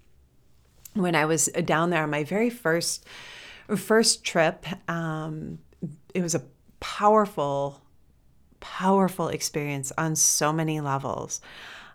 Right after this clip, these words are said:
Um, <laughs> kind of one of those mind-blowing, "Did that really happen?" sort of, um, experiences that I was a part of. Um, and I just,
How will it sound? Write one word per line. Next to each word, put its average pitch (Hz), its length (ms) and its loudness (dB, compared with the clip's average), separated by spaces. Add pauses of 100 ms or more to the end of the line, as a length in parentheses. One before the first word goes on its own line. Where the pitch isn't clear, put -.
Um, 156 720 2 (280)
<laughs> - 280 -4
kind 220 240 0
of 233 60 4
one 233 140 8
of 196 100 6
those 160 180 6
mind-blowing, 151 1080 2 (440)
"Did 160 180 -2
that 185 260 -2
really 220 320 6
happen?" 170 960 4
sort 151 360 0
of, 147 380 -2 (540)
um, 143 800 -6 (640)
experiences 165 1200 -2
that 160 280 -2
I 147 140 0
was 143 180 -2
a 151 60 -4
part 151 360 -2
of. - 380 -6 (100)
Um, 147 520 -8
and 156 240 -6
I 151 100 -4
just, - 380 -4